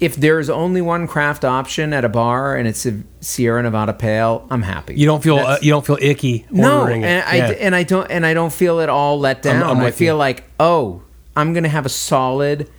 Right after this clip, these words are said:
Speaker 1: solid pale ale with a really robust hop profile that I'm gonna get to enjoy." And with Celebration, it's that,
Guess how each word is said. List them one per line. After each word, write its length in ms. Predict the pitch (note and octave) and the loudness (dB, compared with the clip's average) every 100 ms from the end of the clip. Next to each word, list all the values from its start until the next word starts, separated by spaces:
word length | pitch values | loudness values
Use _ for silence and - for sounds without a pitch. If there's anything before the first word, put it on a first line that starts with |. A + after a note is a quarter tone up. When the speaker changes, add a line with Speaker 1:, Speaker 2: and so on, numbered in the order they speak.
| - - | -20 -16
Speaker 1:
solid 580 | - C#3+ B2+ B2+ A#2+ G#2+ | -4 0 2 0 -2 -2
pale 340 | B2+ A#2+ A#2+ | 0 0 2
ale 320 | A#2+ A#2 A2 | 0 0 0
with 120 | G#2 G#2 | 0 0
a 80 | |
really 760 | G#2+ A2+ B2+ C3 C3 C3 B2+ A#2+ - - - | -2 0 0 2 2 0 -2 -4 -12 -20 -6
robust 560 | G#2+ A2 G#2 A#2 A#2+ - | -2 0 2 0 0 -4
hop 300 | B2 A2+ - | -2 -2 -2
profile 600 | B2 G#2 F#2+ F#2+ F#2 F2+ | -2 -2 -2 -2 -2 -2
that 100 | G2 | -2
I'm 120 | G2 G2+ | -2 -2
gonna 140 | G2 | -2
get 140 | G2 A2+ | -2 -2
to 80 | |
enjoy." 320 | A2 A#2 A#2 A2+ - - - - | 0 0 0 -2 -12 -20 -8 -2
And 220 | C#3+ C3+ | 0 0
with 120 | B2+ | -2
Celebration, 840 | - D3 B2 C3 C#3+ D3+ G3+ F#3+ F3+ - - - A#2+ A#2 A#2+ - - | 0 0 2 0 0 0 0 0 -2 -8 -20 -12 -6 -6 -6 -4 0
it's 240 | D#3 A2 | 0 0
that, 400 | A2+ C#3 C#3 C#3 | 0 2 2 -2